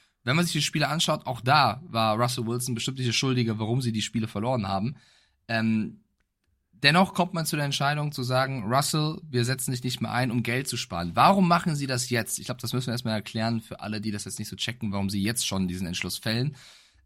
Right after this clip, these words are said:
Ähm, Wilson hat in seinem Monster-Mega-Vertrag, den er damals unterschrieben hat, der übrigens bis, glaub ich, zweitausendachtundzwanzig geht, also bis zu seinem vierzigsten Lebensjahr,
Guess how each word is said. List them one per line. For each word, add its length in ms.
Ähm, 560
Wilson 460
hat 160
in 100
seinem 180
Monster-Mega-Vertrag, 1080
den 360
er 60
damals 280
unterschrieben 460
hat, 180
der 80
übrigens 280
bis, 140
glaub 140
ich, 120
zweitausendachtundzwanzig 1080
geht, 160
also 140
bis 120
zu 60
seinem 120
vierzigsten 480
Lebensjahr, 540